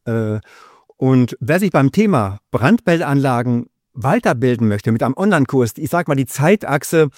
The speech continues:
ähm, sieben Tage ist, finde ich, eine, eine schlaue Überschrift. Ähm,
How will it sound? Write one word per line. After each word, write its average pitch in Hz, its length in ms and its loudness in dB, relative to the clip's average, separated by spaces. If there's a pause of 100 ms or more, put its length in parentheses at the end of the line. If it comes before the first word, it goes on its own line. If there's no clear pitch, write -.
(300)
ähm, 135 320 2 (160)
sieben 160 360 -2
Tage 143 520 0 (260)
ist, 143 220 -4
finde 165 200 0
ich, 151 100 -4
eine, 135 400 -2
eine 123 160 -2
schlaue 151 340 2
Überschrift. 196 720 0
Ähm, 151 300 0